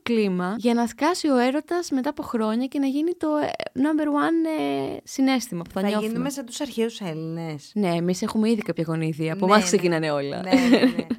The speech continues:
Speaker 2: Οπότε, φλερτάρουμε δυναμικά, δεν το βάζουμε κάτω, χρησιμοποιούμε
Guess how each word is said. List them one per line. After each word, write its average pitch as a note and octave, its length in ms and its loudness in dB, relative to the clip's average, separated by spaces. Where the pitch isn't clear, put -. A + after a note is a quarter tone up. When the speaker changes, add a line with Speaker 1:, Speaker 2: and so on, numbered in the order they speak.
Speaker 2:
Οπότε, A#3+ 540 2
φλερτάρουμε C4+ 640 2
δυναμικά, G#3 840 2
δεν B3 180 2
το D4+ 100 0
βάζουμε A#3 300 0
κάτω, F#3 580 4
χρησιμοποιούμε B3+ 680 -6